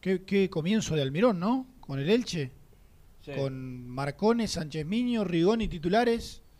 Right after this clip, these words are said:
Speaker 1: Eh, arrancó ganándole dos a cero al Alavés.
Speaker 2: Sí.
Speaker 1: El equipo del míster, ¿eh? Mirá
Speaker 2: Jugó
Speaker 1: vos.
Speaker 2: Sánchez Miño de titular,
Speaker 1: Sí, sí.
Speaker 2: con Marcone.
Speaker 1: Bueno.
Speaker 2: Y,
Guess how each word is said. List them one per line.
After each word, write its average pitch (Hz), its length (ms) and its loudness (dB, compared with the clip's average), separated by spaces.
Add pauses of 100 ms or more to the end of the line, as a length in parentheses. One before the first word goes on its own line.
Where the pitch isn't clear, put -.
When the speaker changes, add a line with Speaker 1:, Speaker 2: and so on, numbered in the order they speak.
(320)
Speaker 1:
Eh, 135 360 -8 (260)
arrancó 147 320 -6
ganándole 202 320 2
dos 220 220 4
a 170 60 -6
cero 220 220 2
al 156 100 2
Alavés. - 580 -4 (340)
Speaker 2:
Sí. 120 120 -14 (160)
Speaker 1:
El 131 100 -10
equipo 139 260 -6
del 139 100 -2
míster, 139 280 -8
¿eh? 226 100 -4 (160)
Mirá 131 140 -6
Speaker 2:
Jugó 135 120 -4
Speaker 1:
vos. - 140 -10
Speaker 2:
Sánchez 143 340 -8
Miño 160 260 -10
de 156 60 -10
titular, 151 380 -6
Speaker 1:
Sí, 240 160 -4
sí. 233 240 -8 (160)
Speaker 2:
con 120 180 -10
Marcone. 165 640 -8
Speaker 1:
Bueno. 170 160 -14 (1600)
Speaker 2:
Y, 117 120 -12